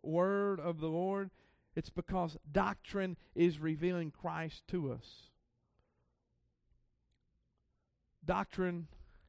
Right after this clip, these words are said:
cannot simply be defined like theology, with what we believe and why we believe it. It must first be said that doctrine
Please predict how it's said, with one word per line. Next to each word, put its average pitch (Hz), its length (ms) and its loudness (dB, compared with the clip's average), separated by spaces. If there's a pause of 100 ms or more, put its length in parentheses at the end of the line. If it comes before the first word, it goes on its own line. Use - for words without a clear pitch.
(1600)
cannot 165 320 -2
simply 156 380 -2
be 143 380 0 (200)
defined 147 760 0 (760)
like - 320 -6 (140)
theology, 147 800 2
with 123 240 -4
what 156 360 -2
we 156 120 0
believe 143 500 2
and 127 240 -6
why 143 360 -2
we 139 160 0
believe 135 400 0
it. - 100 -4
It 135 100 -4
must 147 360 -6
first 156 360 -4
be 135 120 -2
said 131 260 -4
that 113 140 -12
doctrine 139 520 -2